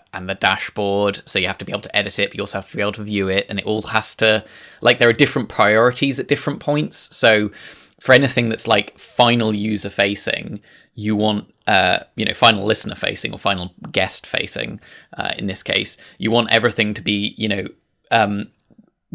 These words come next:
you know, it's as quick as possible, and it's, and it,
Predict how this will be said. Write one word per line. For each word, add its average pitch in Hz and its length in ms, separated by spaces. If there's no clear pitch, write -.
you 117 200
know, 98 100
it's 101 220
as - 180
quick - 300
as 107 80
possible, 104 560
and 98 100
it's, - 240
and 92 140
it, - 180